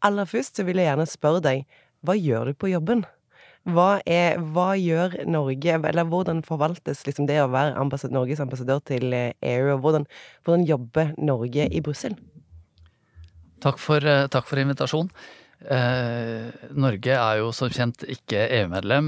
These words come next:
Speaker 2: men, eh, E U er likevel nokså viktig for oss gjennom, eh, E U S og Schengen og, og de tilknytningene vi har til Europa. Så vi har, eh, noe som heter Norges faste delegasjon til E U i, i Brussel,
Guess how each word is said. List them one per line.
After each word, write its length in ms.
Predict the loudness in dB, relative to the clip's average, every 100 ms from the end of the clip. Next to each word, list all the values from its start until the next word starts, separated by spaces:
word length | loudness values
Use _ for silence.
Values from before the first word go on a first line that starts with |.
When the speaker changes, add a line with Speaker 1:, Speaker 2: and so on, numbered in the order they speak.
| 2
Speaker 2:
men, 260 | 2 2 2
eh, 380 | 2 0 0
E 140 | -2 -2
U 80 | -2
er 460 | -2 -2 -2 -2
likevel 500 | -4 -8 -8 -6 -6
nokså 400 | -6 -10 -8 -4
viktig 320 | -2 -2 -4 -2
for 140 | 0
oss 180 | 0 0
gjennom, 400 | -2 0 -2 -2
eh, 240 | -2 -2
E 140 | 0 0
U 80 |
S 280 | -2 -6 -6
og 240 | -4 -2 -2
Schengen 540 | 0 0 -2 -4 -4
og, 500 | -2 -2 -4 -4 -6
og 340 | -4 -2 -4 -4
de 280 | -6 -8 -14 _
tilknytningene 800 | -4 -4 -4 -6 -6 -6 -6 -2
vi 80 | 0
har 200 | 2 2
til 180 | 2 0
Europa. 320 | 0 0 0 -2 -20 -20 -20 _
Så 120 | 2
vi 100 | 4
har, 420 | 4 6 6 6
eh, 520 | 2 2 4 6 4
noe 240 | 2 -2 -2
som 200 | 0 2
heter 560 | 4 2 0 -2 0
Norges 520 | 0 0 0 -6 -10 -4
faste 340 | -4 -4 -6
delegasjon 640 | -4 -2 -4 -6 -6 -6
til 100 | -2
E 140 | 0 0
U 100 | 0
i, 720 | 0 0 -2 0 -2 -4 -4
i 40 |
Brussel, 500 | -4 -4 2 2 2